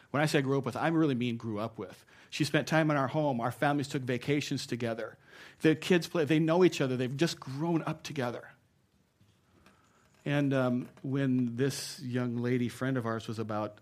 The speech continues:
twenty-ish, um, she had a form of cancer that was curable, and it was cured. Set a clean record for seventeen years or however, a long time, almost two decades now.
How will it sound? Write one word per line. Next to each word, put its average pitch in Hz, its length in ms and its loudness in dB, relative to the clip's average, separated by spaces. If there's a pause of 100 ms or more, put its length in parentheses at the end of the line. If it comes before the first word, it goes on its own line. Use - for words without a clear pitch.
twenty-ish, 110 680 -8 (100)
um, 101 480 -8
she 113 320 -6
had 104 200 -4
a 107 60 -4
form 110 380 -8
of 101 160 -10
cancer 107 340 -8
that 113 120 -10
was 104 120 -12
curable, 107 380 -8
and 104 80 -10
it 117 40 -14
was 104 120 -14
cured. 107 340 -6 (1120)
Set 127 180 -2
a 117 40 -4
clean 135 260 -2
record 127 320 -2
for 113 180 -8
seventeen 117 600 -6
years 117 280 -6
or 107 60 -6
however, 110 280 -6
a 113 40 -8
long 120 340 -4
time, 117 340 -4 (600)
almost 131 320 -2
two 135 100 -2
decades 127 480 -2
now. 104 280 -6